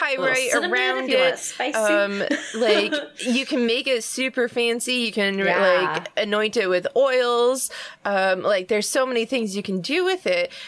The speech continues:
Speaker 2: but it
Speaker 1: It's
Speaker 2: can
Speaker 1: so
Speaker 2: also
Speaker 1: versatile.
Speaker 2: just be, it can just be basic candle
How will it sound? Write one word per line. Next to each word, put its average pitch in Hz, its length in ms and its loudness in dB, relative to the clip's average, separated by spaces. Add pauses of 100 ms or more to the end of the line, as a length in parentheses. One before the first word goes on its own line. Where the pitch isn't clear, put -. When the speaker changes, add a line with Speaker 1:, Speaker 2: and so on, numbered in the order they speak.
(240)
Speaker 2:
but 240 280 2
it - 60 2
Speaker 1:
It's - 80 -2
Speaker 2:
can - 100 2
Speaker 1:
so 208 60 4
Speaker 2:
also 220 240 4
Speaker 1:
versatile. 208 180 2
Speaker 2:
just - 160 0
be, 202 640 -4 (640)
it 190 160 0
can 202 160 -6
just 185 200 -4
be 202 540 -4 (480)
basic 208 520 -4
candle 220 520 0